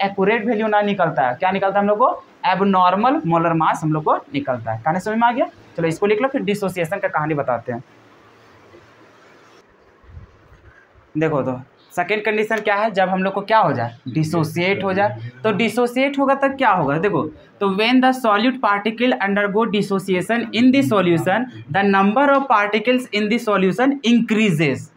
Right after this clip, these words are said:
क्या हो जाता है यहाँ पे? increase कर जाता है। जब हम लोग solute particle को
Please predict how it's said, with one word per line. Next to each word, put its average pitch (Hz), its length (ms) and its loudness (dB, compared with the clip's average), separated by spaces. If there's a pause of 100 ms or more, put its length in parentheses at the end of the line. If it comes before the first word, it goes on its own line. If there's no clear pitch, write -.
क्या 165 100 0
हो 170 100 2
जाता 185 200 0
है 190 60 2
यहाँ 190 140 0
पे? 294 120 2 (400)
increase 262 500 2 (100)
कर 240 120 0
जाता 208 260 0
है। 180 80 -2
जब 226 140 0
हम 240 100 -2
लोग 240 100 -2
solute 214 340 -2
particle 202 400 0
को 208 140 -2